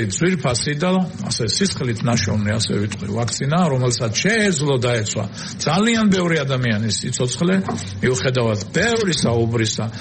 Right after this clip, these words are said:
მიუხედავად ბევრი ხვეწნისა, მუდარისა, ადამიანები არ მოვიდნენ და არ აიცრნენ.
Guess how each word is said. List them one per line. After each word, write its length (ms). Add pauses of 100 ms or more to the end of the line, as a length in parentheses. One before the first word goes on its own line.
(160)
მიუხედავად 680
ბევრი 500 (140)
ხვეწნისა, 800 (340)
მუდარისა, 840 (380)
ადამიანები 560
არ 180
მოვიდნენ 420
და 120 (320)
არ 220 (400)
აიცრნენ. 540